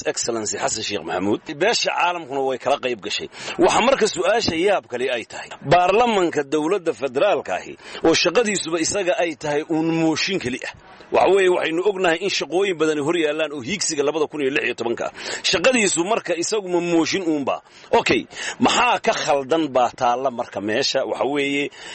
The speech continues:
wax ka khaldani ma jiraan. Ra'iisul Wasaaruhu Cumar Cabdirashiid Cali Sharmaake dadkii udubka u taagay buu ka mid ahaa. Ee, waxa weeye, wuxuu xal bay u baahan yihiin in la, la xalliyo. Hase yeeshee, nimanka kani dee qaabka ay u shaqaynayaan maaha qaab Soomaalinimo ah.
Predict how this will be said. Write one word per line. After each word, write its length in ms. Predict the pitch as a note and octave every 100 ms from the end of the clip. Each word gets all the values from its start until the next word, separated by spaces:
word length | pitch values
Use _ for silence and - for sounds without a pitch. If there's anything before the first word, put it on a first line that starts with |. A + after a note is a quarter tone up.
| -
wax 200 | - D3+ -
ka 100 | E3
khaldani 400 | - C3+ A#2+ A#2+
ma 120 | C3+
jiraan. 360 | B2+ C#3+ D3 C#3+
Ra'iisul 420 | - D3+ D3+ C#3+
Wasaaruhu 480 | C#3 A#2+ C3+ D3+ D3+
Cumar 200 | D3 D#3+ B2
Cabdirashiid 380 | B2+ C3 C3
Cali 160 | A#2+ B2+
Sharmaake 460 | B2 B2 C3+ C3 C#3
dadkii 420 | B2+ E3+ - D3 D3+
udubka 300 | A#3 F3+ B2 E3
u 60 |
taagay 300 | - B2 A#2+
buu 120 | B2 A#2+
ka 100 | C3+
mid 140 | B2+
ahaa. 260 | A2+ B2+ D#3 - - - -
Ee, 560 | D#3 D3 C#3+ C#3+ C#3+ - -
waxa 240 | - F3+ B3
weeye, 220 | B3+ A#3
wuxuu 260 | B3 - -
xal 300 | - B3 A3
bay 180 | F#3
u 120 | F#3 G3
baahan 340 | D#3+ D3+ E3+
yihiin 320 | E3 C#3 C3+ D3+
in 140 | E3+
la, 140 | D3 B2+
la 180 | C3
xalliyo. 400 | A2+ A2+ B2 C#3+ A3 - - -
Hase 240 | D#3 B3+
yeeshee, 380 | A#3+ G#3+ - G#3
nimanka 320 | G#3+ B3 F#3
kani 220 | - G#3
dee 140 | F#3 G3
qaabka 320 | A#3+ G#3+ F#3
ay 60 | G3+
u 80 | A3+
shaqaynayaan 520 | A3 F3+ G#3+ G#3 G3
maaha 240 | G#3+ F#3+
qaab 200 | F#3+ G#3 -
Soomaalinimo 540 | F3 E3+ E3 D#3+ F3+
ah. 120 | -